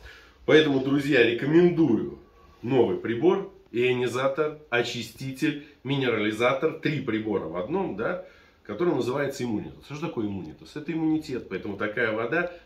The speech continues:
полезна для иммунитета. А впереди осень. Впереди новая волна ковид девятнадцать. Поэтому пейте ионизированную, минерализированную, доочищенную, щелочную воду на здоровье.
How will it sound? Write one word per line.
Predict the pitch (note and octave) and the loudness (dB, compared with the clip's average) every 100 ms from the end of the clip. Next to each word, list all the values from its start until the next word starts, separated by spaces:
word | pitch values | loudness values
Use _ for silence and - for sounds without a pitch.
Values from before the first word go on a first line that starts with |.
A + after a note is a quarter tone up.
| - | -4
полезна | - C3 C3+ D#3 D#3 | 4 4 8 6 6
для | C#3 A#2 A#2+ | 2 2 2
иммунитета. | A#2 A#2 A#2+ G2 - D2+ | 2 0 -2 -8 -8 -12
А | |
впереди | - G2+ G#2 B2 | -10 -10 -8 -6
осень. | D3 - - - - _ - - | -6 -6 -10 -20 -20 _ -20 -10
Впереди | G2 F2+ F2+ A#2+ C3 - - | -6 -6 -6 -8 -10 -12 -8
новая | G#2 G2+ F#2 G2 | -2 -2 -2 -6
волна | G2 G2+ G2 E2+ | -4 -4 -4 -8
ковид | - F2+ G2 | -8 -8 -8
девятнадцать. | F#2 A2+ B2 D3 - - | -8 -8 -6 -6 -6 -6
Поэтому | F2+ F2 F#2 | -8 -6 -10
пейте | - - B2 F2 - - - - - - - - | -6 -2 -2 -2 -8 -14 -20 -20 -20 -20 -20 -12
ионизированную, | A#2 B2 A#2+ A#2+ A#2+ D3+ A2 F2 D2+ - - - - - | 2 4 6 4 2 4 4 2 -4 -12 -20 -20 -20 -8
минерализированную, | G#2 A#2+ B2 B2+ B2+ B2+ C3 D#3 A#2 F2 D#2 C2 - - _ - | 0 4 6 4 4 0 2 2 4 0 -6 -12 -16 -20 _ -12
доочищенную, | F#2+ G#2+ A#2 A#2 D#3 C#3+ - F#2+ E2 C#2+ - - _ - | 2 6 6 2 -4 -4 -2 -2 -2 -10 -14 -20 _ -10
щелочную | - C3+ C3+ A#2+ A#2+ B2 A#2 G#2+ | -4 2 6 6 4 2 4 4
воду | A#2 D3+ - - - | 4 2 0 -4 -6
на | G2 A#2 | 0 2
здоровье. | F#2+ F#2 D#2+ C2+ B1 | 2 -2 -2 -6 -12